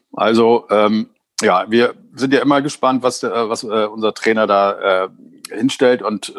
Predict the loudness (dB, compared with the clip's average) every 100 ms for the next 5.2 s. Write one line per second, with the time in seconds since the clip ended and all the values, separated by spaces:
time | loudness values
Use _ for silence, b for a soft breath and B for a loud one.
0 | -2 0 0 -6 -10 -2 0 2 2 0
1 | -4 _ 0 0 0 -4 -2 0 -2 -2
2 | -4 -6 -8 -4 -2 2 2 0 -4 -4
3 | -4 -8 -4 -4 0 0 2 0 0 0
4 | 0 -4 2 4 6 4 4 4 4 2
5 | -4